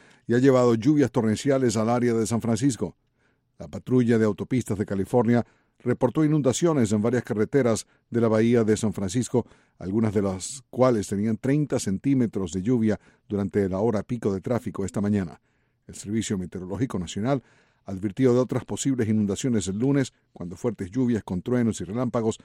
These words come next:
se muevan hacia el área metropolitana de Los Ángeles. La Corte Suprema de Justicia decidió escuchar este lunes los argumentos de Apple contra la decisión de un tribunal de apelaciones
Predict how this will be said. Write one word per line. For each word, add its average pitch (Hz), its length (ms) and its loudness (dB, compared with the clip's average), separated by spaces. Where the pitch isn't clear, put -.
se - 160 -6
muevan 113 500 2
hacia 123 280 -2
el 101 100 -4
área 123 260 0
metropolitana 113 800 -2
de 107 240 -2
Los 113 180 0
Ángeles. 76 520 -14
La 165 100 -4
Corte 208 260 4
Suprema 165 440 0
de 127 80 0
Justicia 110 500 -2
decidió 92 400 -6
escuchar 110 360 -2
este 104 200 -4
lunes 135 320 -2
los 95 160 -2
argumentos 92 560 -4
de 90 160 -8
Apple 117 320 -2
contra 143 400 2
la 135 160 0
decisión 127 420 -4
de 135 80 0
un 151 80 -2
tribunal 104 400 0
de 113 80 -2
apelaciones 110 720 0